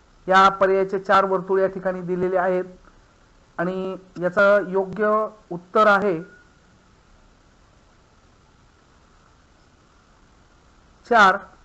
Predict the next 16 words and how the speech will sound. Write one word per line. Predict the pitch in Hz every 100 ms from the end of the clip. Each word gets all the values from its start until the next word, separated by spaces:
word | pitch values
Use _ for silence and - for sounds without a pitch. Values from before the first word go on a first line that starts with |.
| _ -
कायद्याचे, | 180 165 170 165 123 - _ _ _ -
कारण | 196 220 233 - -
सर्वांनी | - 208 202 220 226 233 240 247 - - _ _ _ - _ _ _ _ - _ - - -
हे | 208 208
सर्वनाम | 208 208 190 208 208 208
आहे, | 190 190 190 - _ - - - - -
पाहिजे, | 196 180 190 202 214 214 214 _ _ _ _ _ _ _ _ _
केले | - 208 226 208 202 - _ _ _ _ _ _ _ _ _ _ _ _ -
या | 185
ठिकाणी | 185 202 202 208 208 - _ _ _ _ _ -
ही |
नामं | 190 180 185 190 175
नाही | 180 175 196 202
आहेत, | 208 - _ _ _ _ _ -
तर | 190
कायदा | 190 - 190 185 190 185